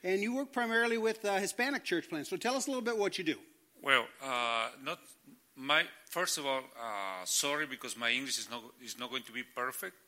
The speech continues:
Speaker 2: <laughs> Uh, my first language is
Speaker 1: Mine,
Speaker 2: Spanish.
Speaker 1: mine isn't perfect either, so it's all right, actually. <laughs>
Speaker 2: My first language is Spanish, and the second one is Portuguese. So, but we are working with around fourteen different languages in the Twin Cities.
Speaker 1: Wow.
Speaker 2: So planting churches among,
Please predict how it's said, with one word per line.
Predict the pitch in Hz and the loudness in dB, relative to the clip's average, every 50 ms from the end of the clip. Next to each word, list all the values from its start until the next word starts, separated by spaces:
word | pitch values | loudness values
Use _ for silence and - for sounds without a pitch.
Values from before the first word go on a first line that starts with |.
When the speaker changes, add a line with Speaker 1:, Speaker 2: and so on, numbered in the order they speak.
| - - - - | -20 -20 -18 -14
Speaker 2:
<laughs> | - 175 - - 185 - | -14 -14 -12 -12 -12 -4
Uh, | - 117 117 113 110 107 110 | 0 2 4 6 6 4 2
my | 117 127 131 | 2 0 0
first | - - 160 156 147 - 160 | 0 0 0 2 2 2 2
language | 160 165 170 170 156 - | 2 0 0 0 -2 0
is | 180 | 2
Speaker 1:
Mine, | 185 190 185 180 | 4 6 6 4
Speaker 2:
Spanish. | - 156 147 143 160 165 | 4 6 6 6 6 6
Speaker 1:
mine | 165 160 | 6 4
isn't | 143 147 151 139 - | 4 4 2 2 0
perfect | 156 151 131 135 139 - 143 | -2 -2 -2 -4 -6 -4 -2
either, | 135 135 131 123 123 | -2 -2 -2 -2 -2
so | - 139 135 131 | -2 -2 0 2
it's | 147 147 143 | 2 2 2
all | 143 135 135 | 2 2 2
right, | 135 139 139 135 131 | 2 2 2 2 0
actually. | 127 127 120 - - 135 131 131 123 - - - - - | 0 0 -2 -2 -2 -2 -2 -2 -4 -4 -10 -12 -14 -16
<laughs> | - - - - | -16 -16 -14 0
Speaker 2:
My | - 151 165 | 4 4 4
first | 160 - 180 175 - - 165 | 6 6 4 4 6 6 4
language | 165 170 170 160 - 156 | 4 4 4 2 0 0
is | 139 | 0
Spanish, | - - - - - 139 143 143 147 135 - 135 | -2 -4 -6 -2 0 2 2 2 2 0 0 -2
and | 120 117 107 | -2 -4 -2
the | 113 | 0
second | - - 139 - - 131 123 | 2 2 2 0 -2 -8 -6
one | 120 120 117 113 | -6 -6 -6 -6
is | 110 101 - | -6 -4 -6
Portuguese. | - - 135 139 139 - 147 135 151 151 151 143 - - - - - - - - - | -6 -4 -8 -8 -6 -8 -8 -4 -2 -2 0 0 0 0 -2 -6 -14 -20 -20 -20 -4
So, | - - - - 151 135 127 123 123 117 110 - | 2 6 6 6 6 6 4 2 2 0 0 0
but | - 131 135 127 | 0 0 0 0
we | 139 170 175 | 2 4 6
are | 165 160 | 6 6
working | 156 160 160 160 - 147 143 123 | 4 0 -6 -6 -8 -10 -8 -6
with | 131 127 120 | -4 -2 0
around | 120 113 117 123 131 131 131 131 135 131 131 131 127 127 123 123 117 - - - - | 2 2 2 2 2 2 2 0 -2 -4 -6 -8 -8 -8 -10 -10 -12 -12 -16 -18 -12
fourteen | - - 160 160 151 - - - 160 156 151 131 | -6 -2 -2 -2 -2 -4 -8 -8 -6 -6 -4 -2
different | 143 143 135 - 131 135 123 117 113 | -2 -2 -2 -2 -6 -6 -6 -6 -4
languages | 127 127 127 120 123 - - - | -4 -4 -4 -6 -8 -8 -8 -8
in | 113 101 | -8 -12
the | 104 | -16
Twin | 104 - - 120 113 107 | -16 -14 -14 -12 -4 -2
Cities. | - - 117 104 90 85 80 - - - 110 | 0 0 0 -2 -6 -6 -4 -4 -4 -4 -6
Speaker 1:
Wow. | 110 110 110 110 | -10 -16 -12 -4
Speaker 2:
So | 113 - 127 110 | -2 -2 -2 -2
planting | 101 - - 131 131 135 131 123 127 110 107 | -6 -6 -2 0 0 2 2 -2 -6 -8 -6
churches | - 127 123 117 131 120 110 | -6 -6 -6 -6 -6 -8 -8
among, | 113 107 110 117 120 117 113 | -8 -8 -10 -10 -12 -12 -16